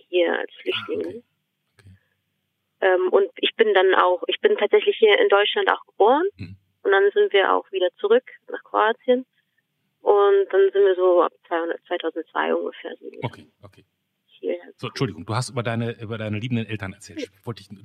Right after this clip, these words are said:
Speaker 2: wollte das nur mal kurz, so, damit ich so ein bisschen Bild hab, seit, seit wann ihr hier am Start seid.
Speaker 1: Ja, also gerade auch meine Mutter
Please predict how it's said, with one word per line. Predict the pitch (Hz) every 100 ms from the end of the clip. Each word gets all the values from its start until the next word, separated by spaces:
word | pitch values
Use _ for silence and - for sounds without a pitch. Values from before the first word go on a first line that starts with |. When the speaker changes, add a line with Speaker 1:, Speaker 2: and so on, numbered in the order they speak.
| 101
Speaker 2:
wollte | 131 139
das | 147
nur | 143
mal | 135
kurz, | 147 -
so, | 131
damit | 117 117 113
ich | -
so |
ein | 113
bisschen | 156 - 113
Bild | 113 113 107
hab, | 98 _ _ _ _ _
seit, | 104 95
seit | - 95 95
wann | 92
ihr | 101
hier | 82 85
am | -
Start | - - _
seid. | _ _ _ _ _ _ _ _ _ _ _ _ _ _ _ _ _ _ _ _ _ _ 233
Speaker 1:
Ja, | 277 202 165 - -
also | 214 214 208 202 - _ _ _ _ _ _ _ _ - _ _ _ - -
gerade | - 214 208
auch | 147 - - -
meine | 190 175
Mutter | 180 202 208 180 175